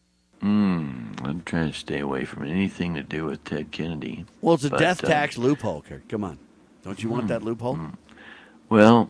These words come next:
Speaker 1: you know, anything to lower taxes, what, what happened? How does it work?
Speaker 2: Well, I guess it's, um, it's a review of how the million-dollar Kennedy family avoids the death tax by using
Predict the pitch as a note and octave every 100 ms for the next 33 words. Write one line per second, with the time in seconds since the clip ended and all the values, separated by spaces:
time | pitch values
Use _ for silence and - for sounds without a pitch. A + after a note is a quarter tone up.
0 | - F#2 F#2+ D#2 C#2+ F2 G2+ - G2+ F2
1 | F#2+ G#2 G2 - G#2+ G#2+ - E2 D#2+ E2+
2 | E2+ - F2 F2+ F#2 F2+ E2+ D2 C2+ -
3 | F2 F2+ E2 D#2 E2 F2 - - - -
4 | - - _ - _ D#3 E3 D#3+ _ -
5 | D3 D#3 G#3 D#4 D#3+ - C#3 A2+ F2+ -
6 | - _ _ _ _ - _ _ _ _
7 | _ _ _ _ - - - - - D3
8 | D3 C3 C#3+ F3+ G#3+ E3+ D#3+ D3 C#3 C3+
9 | C#3 G3 G#3+ E3+ D#3+ D#3 D3+ D3 C3 -
10 | D#3 D#3 D3+ C#3 C3 G#2 E2+ D2+ E2 -
11 | _ _ _ - - - - - C3 B2+
12 | D#3 F#3 G3 D#3 - C3+ C#3 A#2 D3+ E3+
13 | - - D3 C#3 D3 - G#2 C3+ C3 C3+
14 | G3+ C#3 F#2